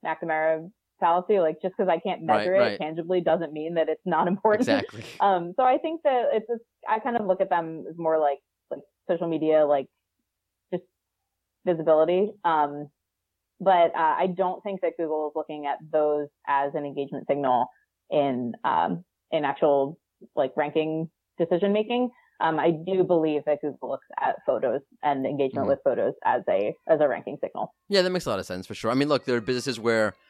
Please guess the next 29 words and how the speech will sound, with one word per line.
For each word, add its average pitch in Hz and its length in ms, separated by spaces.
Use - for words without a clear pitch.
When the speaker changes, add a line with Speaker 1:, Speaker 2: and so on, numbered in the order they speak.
Speaker 2:
and 101 120
I 110 40
never 143 160
look 117 160
at 120 60
the 101 80
Google 98 240
My 95 100
Business, 92 380
um, 92 220
the 107 80
Google, 101 340
the 123 140
Google 120 220
posts, 95 440
but 107 160
let's 107 140
say 131 100
a 147 60
sports 233 360
team, 101 300
I 107 140
always 196 240
look 135 140
at 127 60
the 110 60
Google 107 280
posts. 87 300
So. 92 300